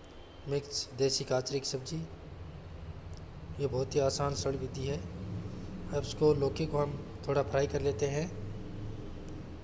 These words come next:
ये देखिए, लौकी को अच्छी तरह से हम थोड़ा फ्राई कर लेते हैं तेल के अंदर।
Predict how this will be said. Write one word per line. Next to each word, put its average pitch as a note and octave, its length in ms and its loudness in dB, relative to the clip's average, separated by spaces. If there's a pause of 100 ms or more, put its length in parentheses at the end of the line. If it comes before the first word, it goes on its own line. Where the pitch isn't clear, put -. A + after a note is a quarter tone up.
(240)
ये C3 60 0
देखिए, D3+ 480 2 (680)
लौकी C#3 280 2
को D3 80 4
अच्छी D3 200 4
तरह D3+ 200 6
से D3 160 2
हम C#3 180 0
थोड़ा C#3 240 6
फ्राई C#3+ 220 4
कर D3 140 0
लेते C#3+ 260 4
हैं D#3 160 4 (520)
तेल C3 140 4
के C#3+ 140 2
अंदर। D3+ 340 6